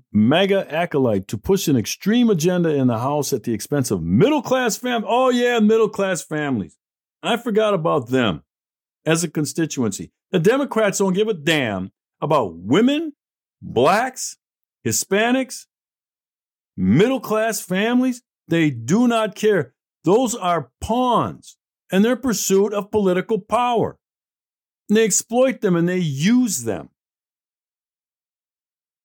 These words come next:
So anyway, it says here, House Minority Leader Hakeem Jeffries, New York Democrat, called Mister Johnson, who's a constitutional lawyer,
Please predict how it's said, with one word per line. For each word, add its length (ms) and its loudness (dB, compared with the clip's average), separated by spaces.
So 160 0
anyway, 380 2
it 100 -8
says 300 2
here, 480 2
House 200 0
Minority 420 0
Leader 300 0
Hakeem 360 0
Jeffries, 480 0
New 100 4
York 240 0
Democrat, 500 -2
called 260 0
Mister 260 -2
Johnson, 460 0
who's 140 -2
a 60 -4
constitutional 800 -2
lawyer, 400 0